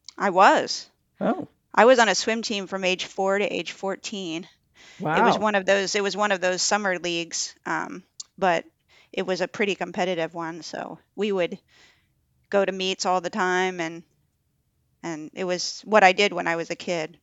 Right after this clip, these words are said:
Speaker 1: My parents actually had a pool in our house, so we always grew up swimming.
Speaker 2: And what are you doing now for training?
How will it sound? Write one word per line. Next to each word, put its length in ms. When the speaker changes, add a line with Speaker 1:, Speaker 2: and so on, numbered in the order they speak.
Speaker 1:
My 220
parents 580
actually 380
had 160
a 60
pool 340
in 100
our 140
house, 340
so 320
we 120
always 280
grew 180
up 140
swimming. 480
Speaker 2:
And 140
what 100
are 80
you 80
doing 220
now 260
for 100
training? 360